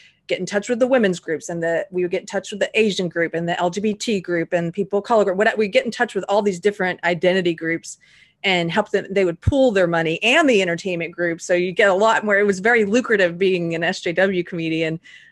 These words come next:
um, at colleges anyway. And kind of, like, I, I continued to leverage, like, I worked with a lot of S J Ws,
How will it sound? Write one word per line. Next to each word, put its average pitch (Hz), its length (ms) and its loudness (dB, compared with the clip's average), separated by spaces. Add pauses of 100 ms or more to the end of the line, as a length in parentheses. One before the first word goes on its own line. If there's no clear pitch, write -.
um, 170 420 0 (220)
at 160 100 -4
colleges 170 440 -2
anyway. 156 360 -4 (720)
And 180 360 0 (120)
kind 233 220 0
of, 196 100 2
like, 185 280 2 (720)
I, 196 120 -2 (300)
I 196 120 0
continued 220 580 2
to 202 120 -2
leverage, 170 520 0
like, 170 140 -2
I 180 80 2
worked 202 240 0
with 202 100 -6
a 185 60 -2
lot 175 340 2
of - 160 0
S - 180 -2
J 180 140 -2
Ws, 175 540 -2